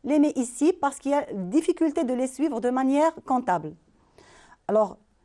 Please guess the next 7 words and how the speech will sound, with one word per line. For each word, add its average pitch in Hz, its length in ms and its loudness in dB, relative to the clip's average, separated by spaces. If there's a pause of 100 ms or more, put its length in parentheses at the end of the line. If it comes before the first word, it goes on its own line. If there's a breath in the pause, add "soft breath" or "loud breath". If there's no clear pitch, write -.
(100)
le 233 140 0
deuxième 330 640 4
secteur 302 400 0
institutionnel, 294 800 2 (300 loud breath)
c'est 294 220 -4
les 262 80 -2
sociétés 330 600 0